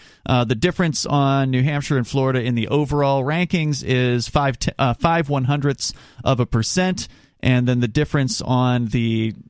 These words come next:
state and local rankings is one-tenth of a percent between the two. So it's definitely a neck and neck, tooth and nail battle here for freedom between, uh, New Hampshire and Florida.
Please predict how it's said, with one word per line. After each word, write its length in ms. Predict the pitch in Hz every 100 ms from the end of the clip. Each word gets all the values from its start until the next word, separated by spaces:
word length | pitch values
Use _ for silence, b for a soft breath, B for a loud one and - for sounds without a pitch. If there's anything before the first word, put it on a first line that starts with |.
| -
state 440 | - - 165 151 -
and 420 | 139 127 120 113
local 460 | 123 147 175 175 156
rankings 640 | 147 143 139 143 131 - B B _
is 600 | 113 120 117 107 - - - -
one-tenth 560 | 135 135 120 123 113
of 80 | -
a 40 |
percent 520 | 107 110 - 80 67 -
between 320 | 120 - 113 92
the 100 | 92
two. 240 | - -
So 300 | - 98 107
it's 200 | 113 -
definitely 460 | 170 165 170 143 127
a 60 |
neck 260 | 123 123 -
and 140 | 120
neck, 340 | 120 113 - - b b b b _ _ _ _ _ - _ -
tooth 260 | 175 147
and 120 | 139
nail 240 | 131 120 110
battle 440 | 101 110 104 92
here 280 | 107 107 85
for 200 | 110 -
freedom 460 | 104 - 110 107 104
between, 520 | 92 - 113 104 104
uh, 140 | 80
New 140 | 107 110
Hampshire 280 | 120 117 113
and 80 |
Florida. 240 | 127 131